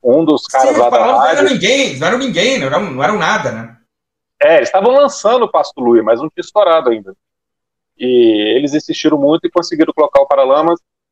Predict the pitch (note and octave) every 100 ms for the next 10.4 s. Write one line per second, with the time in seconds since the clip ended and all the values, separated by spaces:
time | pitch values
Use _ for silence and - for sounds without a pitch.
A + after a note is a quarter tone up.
0 | _ - C#3+ C3 F3+ F#3 F3+ E3 D3+ E3
1 | D#3 D3 C#3 C#3 - C#3+ C3+ A#2 C3+ E3+
2 | F#3+ - - A#2 A2+ A2+ - A#2+ A#2+ A#2
3 | D#3+ - A#2+ A#2+ B2+ A#2 A#2 A2 A#2 D#3+
4 | _ _ _ - - B2 A#2 C#3+ A3 -
5 | _ - _ _ _ _ _ - F3+ C#3+
6 | D#3 E3+ F#3+ F#3 A#2 G#2+ G#2+ G#2+ B2 -
7 | - E3+ D#3 C#3+ C#3+ C#3 B2 B2 A#2+ A2+
8 | A2 A2 A2+ A2 G#2+ - G#2 - A#2+ G#2+
9 | G#2+ B2 A#2+ A#2+ C3+ - A2+ - - A2+
10 | - G#2 A2 G#2+